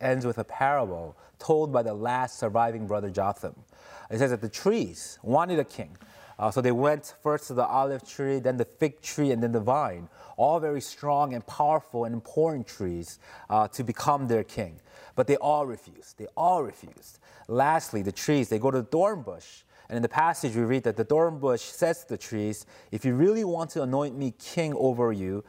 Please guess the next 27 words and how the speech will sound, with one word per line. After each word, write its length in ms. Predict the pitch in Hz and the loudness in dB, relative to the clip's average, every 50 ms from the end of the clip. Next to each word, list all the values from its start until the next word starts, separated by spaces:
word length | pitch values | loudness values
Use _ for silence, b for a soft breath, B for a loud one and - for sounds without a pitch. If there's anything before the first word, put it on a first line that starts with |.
| B B B B | B B B B
come 220 | - - 175 160 | 0 0 2 2
and 120 | 156 147 139 | 2 -2 0
take 280 | - 156 139 131 113 | 0 -2 -2 -2 0
refuge 440 | 123 139 147 147 - 139 117 104 92 | 2 2 2 2 0 -2 -2 -2 -2
in 120 | 92 113 117 | -2 0 0
my 140 | 117 110 | 2 2
shade. 460 | 107 - - - 143 135 113 92 87 - b b b b b b | 0 0 0 0 2 2 0 -2 -4 -10 b b b b b b
But 120 | b - 107 | b -2 -2
if 120 | 101 - | -2 2
not, 320 | 127 131 135 156 160 - B B B B B B B B - | 2 2 2 2 0 -4 B B B B B B B B 0
let, 200 | 104 107 101 - - _ _ _ _ - | 2 2 2 0 -6 _ _ _ _ 0
uh, 180 | 107 113 107 | 2 2 4
then 220 | 107 127 139 131 127 | 4 4 2 4 2
let 180 | 120 110 - | 0 0 2
fire 260 | - 135 135 139 139 | 2 2 2 2 0
come 280 | 127 - - - 175 170 | -2 -4 -6 -8 -6 -4
out 100 | 156 147 | -2 -2
of 100 | 139 123 | -2 -4
the 60 | 107 | -4
thorn 300 | 98 - 120 123 123 120 | -4 -2 -2 -2 -2 0
bush 340 | 117 123 127 123 - - - b b b - | 0 -2 -2 -2 -4 -10 -16 b b b -10
and 120 | 117 104 | -6 -2
consume 400 | - 123 110 - - 143 139 135 | -2 -2 -2 0 -2 -2 0 2
the 80 | 117 104 | 0 0
cedars 420 | - - 135 135 131 131 123 110 | 0 0 0 2 4 4 2 2
of 140 | 110 101 101 | 0 0 0
Lebanon." 420 | 104 95 80 76 73 69 - - | -2 -4 -4 -8 -14 -16 -18 -20